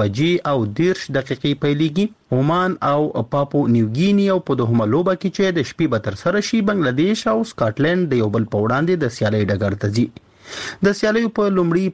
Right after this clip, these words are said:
پړاو کې اته لوبډلې سیالي کوي چې څلور لوبډلې به یې بل پړاو ته لاره وکړي. افغانستان لا له وړاندې د دې سیالیو لومړي پړاو ته لاره کړې او په بي ګروپ کې د هندوستان، پاکستان، نیوزیلند او د لومړي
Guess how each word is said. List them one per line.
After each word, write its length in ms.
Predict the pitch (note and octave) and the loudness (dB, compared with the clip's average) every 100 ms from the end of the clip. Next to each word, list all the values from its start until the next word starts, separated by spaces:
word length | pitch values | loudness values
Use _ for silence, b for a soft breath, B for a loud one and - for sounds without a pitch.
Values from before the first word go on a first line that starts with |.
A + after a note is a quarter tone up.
| D#3 | 0
پړاو 260 | D3 D#3 D3+ | 0 0 0
کې 120 | E3 E3 C3+ | -2 0 -2
اته 260 | B2+ - G#3 C#3 | -4 0 0 2
لوبډلې 360 | G#2+ A2 G#2+ G#2 | 0 0 -2 -2
سیالي 220 | G#2+ C3+ F3+ | 0 0 0
کوي 220 | F#3 F3 - | 0 0 0
چې 100 | G3 G#3 - - | -2 -2 -6 -4
څلور 320 | B2 B2 D3+ B2+ | 0 2 2 0
لوبډلې 360 | A2 G#2+ C3 D3 | 0 0 0 0
به 60 | D#3 | 0
یې 100 | C#3+ A#2 | 0 -2
بل 120 | E3+ - | -2 -2
پړاو 240 | G#2+ G#2 - | -2 -2 -2
ته 60 | G#2 | 0
لاره 180 | G2+ G2 F#2+ | 0 -2 -4
وکړي. 280 | G#2 A#2 A#2 - _ _ _ _ - | 0 0 0 -4 _ _ _ _ -2
افغانستان 580 | D#3+ F#3 F3+ - F#3+ F#3 E3+ | 0 0 0 0 0 0 0
لا 60 | D3 | 0
له 60 | C#3+ | 0
وړاندې 320 | E3 E3+ D#3+ C#3 | 0 0 0 0
د 80 | A#2+ | 0
دې 100 | B2+ B2+ | 0 0
سیالیو 340 | B2 C3+ C#3+ D3+ B2 | 0 2 2 0 2
لومړي 320 | B2+ D3 F#3 G3 - | 2 2 2 0 0
پړاو 260 | A#2+ B2 A#2+ | 0 0 0
ته 80 | A#2 A2 A2 | -2 0 0
لاره 180 | A2 G#2+ | 0 -2
کړې 220 | F#3 G#3+ A3 G#3 | 0 0 2 2
او 100 | G3+ F#3+ | 0 0
په 160 | F3+ C#3+ | -2 0
بي 80 | A3 E3+ | 0 2
ګروپ 180 | A#2 A2+ | 0 0
کې 180 | D3+ D#3 | -2 0
د 140 | D#3 | 0
هندوستان، 580 | A2 G#2 G#2 - C#3+ D3 C#3 | 0 -2 -4 -2 0 0 -2
پاکستان، 640 | A2+ - G#2 - B2+ C3 | -4 -4 -6 -2 0 2
نیوزیلند 640 | A2+ G2 G#2+ B2 F#3 F#3+ F#3 B B B C#3+ | 2 0 0 0 0 -2 -4 B B B -2
او 100 | D3 C#3+ | 0 0
د 240 | C3+ C#3 C#3+ C#3 | 0 0 0 0
لومړي 300 | A#2+ A2+ D#3+ | 0 0 0